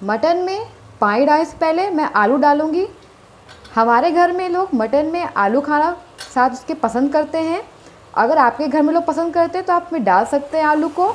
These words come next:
कच्चा आलू। और अगर नहीं पसंद करते तो आप इस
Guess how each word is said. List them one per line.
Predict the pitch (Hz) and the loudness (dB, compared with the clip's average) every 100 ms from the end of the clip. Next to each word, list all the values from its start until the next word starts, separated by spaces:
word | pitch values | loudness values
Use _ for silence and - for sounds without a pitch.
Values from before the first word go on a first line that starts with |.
| - - - - | -6 -20 -8 -2
कच्चा | 233 285 | 0 4
आलू। | 262 277 349 | 4 4 2
और | 494 - - - - - - - - - - - 247 | -2 -6 -20 -20 -20 -20 -20 -20 -20 -20 -12 -2 0
अगर | 277 | 2
नहीं | 294 247 240 | 2 2 0
पसंद | 285 302 302 | 0 0 0
करते | 320 | -2
तो | 339 | 0
आप | 370 | 0
इस | 359 | -2